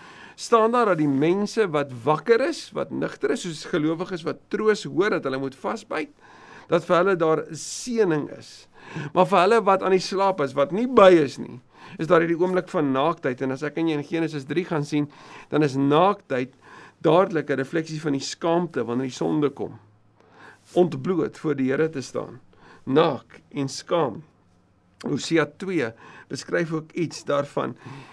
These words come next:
Jesus gebruik die, die, hierdie beeld van wanneer die oomblik kom om gereed te wees, en hy koppel dit nie net aan 'n oordeelsaankondiging nie, hy koppel dit aan 'n bruilof. En ek en jy moet dit nie vergeet nie, want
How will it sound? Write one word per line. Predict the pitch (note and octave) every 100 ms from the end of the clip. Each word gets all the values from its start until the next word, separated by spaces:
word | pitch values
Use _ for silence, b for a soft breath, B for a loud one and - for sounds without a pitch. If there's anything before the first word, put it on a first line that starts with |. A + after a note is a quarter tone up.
| B
Jesus | - - D4 - F3 -
gebruik | E3+ C#3 C#3+ D3 -
die, | D3 C#3+ C3+ B B B B
die, | D#3 D3+
hierdie | D3+ D3+ E3 E3+
beeld | D3 E3 E3
van | D#3 D3+ C#3+ B B
wanneer | - C3 D#3+ F3 D3+
die | D#3 D#3+
oomblik | G3 F3 D#3 -
kom | G#3+ C#3 D#3 - _ B B
om | F3+ D#3+
gereed | - F3 C3 F#3 A3+
te | E3+ B2
wees, | C3 C#3
en | D3+
hy | D3
koppel | D3 - F#4+ A#3
dit | G3 F#3 - B B B B
nie | D#3 B3
net | D4 A3 -
aan | E3+
'n | E3 -
oordeelsaankondiging | E3+ B3 A#3 E3+ - C#3 C3+ C3+ C3+ C3 C3+
nie, |
hy | C3
koppel | C#3 F3 F3+
dit | F3
aan | D3
'n | D3+
bruilof. | C3 C3+ C3 - - - _ _ _ B B B B
En | C#3
ek | D#3+
en | G#3
jy | G3+
moet | G3
dit | F3+ F3
nie | F#3
vergeet | F#3 - D#3+ B2
nie, | B2+
want | A#2+ A#2+